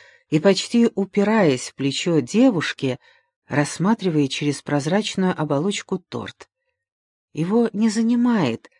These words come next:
близость женского тела, и он, видимо, не чувствует запаха её, а вот аромат свежего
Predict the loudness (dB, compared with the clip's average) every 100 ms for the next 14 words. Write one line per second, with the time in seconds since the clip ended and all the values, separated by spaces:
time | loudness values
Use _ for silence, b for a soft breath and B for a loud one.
0 | _ _ -2 2 2 2 -2 -4 -10 -4
1 | -2 -2 -4 -4 -4 -2 0 0 -2 -10
2 | b b b b -2 0 2 0 0 0
3 | 0 -2 -4 -6 -2 -2 0 0 0 -2
4 | -2 0 2 2 0 0 b b b _
5 | -8 -8 -6 -4 -2 -2 -4 -4 0 0
6 | -2 -8